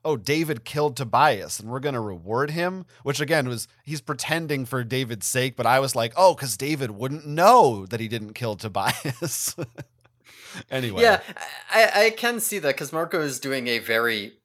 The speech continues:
Speaker 2: bad job playing his part. It works. Uh, David buys it, but he is,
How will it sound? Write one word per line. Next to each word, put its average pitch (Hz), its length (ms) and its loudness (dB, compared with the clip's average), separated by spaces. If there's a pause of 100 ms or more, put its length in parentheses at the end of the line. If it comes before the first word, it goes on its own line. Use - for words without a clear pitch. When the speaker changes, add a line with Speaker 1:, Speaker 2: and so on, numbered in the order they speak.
(180)
Speaker 2:
bad 104 380 2
job 92 400 0
playing 95 560 -6 (240)
his 110 260 -8
part. 98 340 -4
It 123 160 -4
works. - 580 0 (140)
Uh, 104 220 2
David 120 340 -2
buys 113 320 2
it, 92 220 -8
but 98 160 -4
he 110 160 -6
is, 95 240 -8